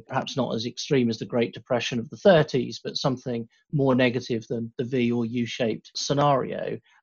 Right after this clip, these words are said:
And what might play out in each of those scenarios, and hence what kind of questions that we'd be challenging each,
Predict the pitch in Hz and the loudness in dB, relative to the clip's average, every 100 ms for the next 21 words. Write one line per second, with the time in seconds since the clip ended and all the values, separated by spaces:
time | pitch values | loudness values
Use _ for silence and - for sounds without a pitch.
0 | - 147 143 165 185 - 170 151 147 - | 0 4 6 8 6 4 6 6 6 2
1 | - - _ _ - 170 139 135 135 - | -12 -16 _ _ 4 8 8 8 4 4
2 | 143 147 196 143 131 139 131 - 120 117 | 4 4 2 2 6 6 4 -2 0 0
3 | 120 117 117 139 123 123 127 - - - | 2 0 0 -2 -2 0 -2 -2 -12 -16
4 | _ _ _ - 139 - _ _ - - | _ _ _ 0 0 0 _ _ -4 2
5 | 156 127 - 135 - 139 123 143 139 131 | 4 4 2 0 2 0 2 0 2 2
6 | 127 127 143 139 127 135 147 - | 0 0 0 2 2 0 0 -4